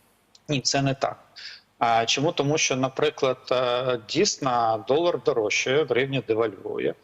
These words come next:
Але давайте подивимося на співвідношення у відсотках, наскільки девальвувала, е, девальвував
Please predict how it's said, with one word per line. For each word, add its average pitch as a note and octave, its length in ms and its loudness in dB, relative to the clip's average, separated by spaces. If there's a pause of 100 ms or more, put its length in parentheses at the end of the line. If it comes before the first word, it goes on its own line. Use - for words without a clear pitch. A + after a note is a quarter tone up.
(280)
Але A#2 200 2
давайте D3+ 360 0
подивимося C#3+ 680 -2
на C3 160 -4
співвідношення C3 1200 -4 (180)
у C3 80 -2
відсотках, B2 760 -2 (180)
наскільки C#3 480 0
девальвувала, A#2 960 0 (500)
е, A2 760 0
девальвував A#2+ 440 2